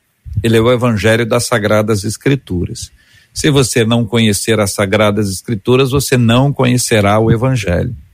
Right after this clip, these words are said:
O Evangelho é Bíblia, não se vive, não se vive a fé cristã sem Cristo, não se vive Cristo sem a palavra,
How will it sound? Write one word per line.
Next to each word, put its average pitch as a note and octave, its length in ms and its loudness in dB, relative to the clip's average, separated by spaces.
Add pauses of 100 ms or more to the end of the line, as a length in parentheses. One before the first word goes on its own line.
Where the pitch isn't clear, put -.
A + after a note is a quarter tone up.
(420)
O A2+ 120 2
Evangelho A2+ 680 2
é C3+ 60 2
Bíblia, G2+ 500 0
não A2+ 160 4
se A2+ 220 0
vive, G#2 600 0 (460)
não C3 160 4
se C3 240 0
vive A#2+ 300 0
a G#2+ 80 0
fé A2 200 -2
cristã G#2+ 460 -2
sem F#2+ 240 -2
Cristo, D3+ 540 0
não A#2 160 0
se A2+ 160 -4
vive G2+ 260 -2
Cristo G#2+ 420 -4
sem G2+ 180 -4
a F#2+ 40 2
palavra, B2 800 0